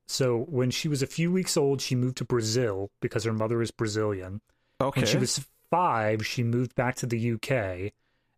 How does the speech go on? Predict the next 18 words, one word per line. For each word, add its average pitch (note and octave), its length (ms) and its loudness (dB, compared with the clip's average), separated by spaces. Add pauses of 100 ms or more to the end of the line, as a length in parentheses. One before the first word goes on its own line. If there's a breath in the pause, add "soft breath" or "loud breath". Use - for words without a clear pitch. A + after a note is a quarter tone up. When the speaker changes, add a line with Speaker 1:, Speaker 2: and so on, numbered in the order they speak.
(100)
Speaker 1:
And B2+ 180 2
then B2+ 80 2
when B2+ 100 2
she - 100 -2
was B2 180 -2
ten, D3+ 300 0
she C#3+ 180 0
moved B2 240 0
to A#2 60 -2
Canada. - 680 -4 (480)
So B2 520 2 (100)
she's G#3+ 320 4
been C3 400 2
Speaker 2:
<laughs> - 100 -4
Speaker 1:
all C3+ 360 2
around G#2 300 -2
the G2+ 60 -6
world. A2 400 -10